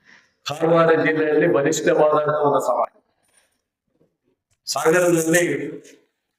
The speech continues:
ಚಿಕ್ಕ ಸಮಾಜವಾದ್ರೂ ಸಹ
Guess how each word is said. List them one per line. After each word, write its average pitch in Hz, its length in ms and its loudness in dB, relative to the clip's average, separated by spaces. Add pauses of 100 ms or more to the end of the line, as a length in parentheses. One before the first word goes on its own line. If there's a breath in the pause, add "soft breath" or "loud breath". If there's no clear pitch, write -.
(800)
ಚಿಕ್ಕ 175 280 -2
ಸಮಾಜವಾದ್ರೂ 151 760 0
ಸಹ 123 480 -4